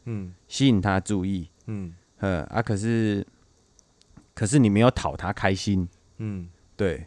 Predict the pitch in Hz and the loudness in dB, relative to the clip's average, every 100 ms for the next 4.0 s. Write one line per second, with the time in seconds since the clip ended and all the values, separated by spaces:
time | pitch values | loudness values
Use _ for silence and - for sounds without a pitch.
0 | - 107 117 127 117 120 117 117 117 113 | -14 -4 2 2 4 4 6 6 4 0
1 | _ _ _ _ 104 - 139 110 110 117 | _ _ _ _ -4 2 6 6 6 2
2 | 104 92 113 87 87 _ 101 98 90 87 | 0 2 2 2 -2 _ -12 -10 -10 -14
3 | - 123 107 98 110 110 101 85 60 87 | -2 2 2 2 0 2 2 0 -4 -10